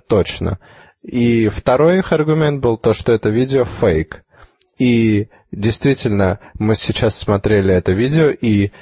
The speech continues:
э, если поставить паузу на минуте тридцать восемь секунд, показано, что iPhone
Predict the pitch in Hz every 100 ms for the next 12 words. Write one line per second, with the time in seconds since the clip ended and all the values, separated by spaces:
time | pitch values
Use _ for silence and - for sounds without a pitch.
0 | - - 101 113 143 - 135 - 120 143
1 | 123 110 - 127 120 98 98 92 92 -
2 | - - 110 120 117 98 90 95 120 127
3 | 127 - 104 - - 110 110 - - 104
4 | 110 - 85 - 98 - 269 277 - -
5 | - - - 123 - 156 214 208 131 90
6 | - - 123 104 - - _ 101 104 -
7 | 165 247